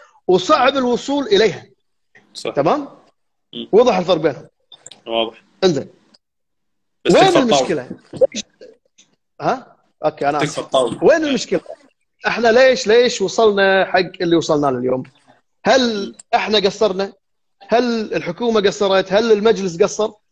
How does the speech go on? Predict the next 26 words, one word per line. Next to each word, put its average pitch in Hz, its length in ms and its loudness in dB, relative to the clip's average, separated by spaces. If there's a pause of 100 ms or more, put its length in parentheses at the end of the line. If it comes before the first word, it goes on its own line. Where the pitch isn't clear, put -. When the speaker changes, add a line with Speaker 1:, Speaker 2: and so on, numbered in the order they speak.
Speaker 1:
كلنا 285 200 2
قصرنا. 135 340 -8 (920)
Speaker 2:
مم. - 120 -20 (220)
Speaker 1:
كلنا 202 240 2
قصرنا. - 280 -14 (460)
خلينا 277 180 0
نتكلم 277 220 2
بواقعية، 196 380 2
احنا 220 180 0
شعب 233 340 0
حالنا 233 340 2
حال 233 340 0
اي 240 140 0
شعب 185 340 -2
بالعالم. 156 580 -2 (440)
كل 262 360 0
شعب 196 220 0
في - 100 -8
العالم 165 380 2 (600)
يبي 285 200 4
يحاول 277 320 2
قدر 247 220 0
الامكان 233 560 -4 (440)
يزيد 202 440 4
من 240 280 0 (260)
راتبه، 156 480 0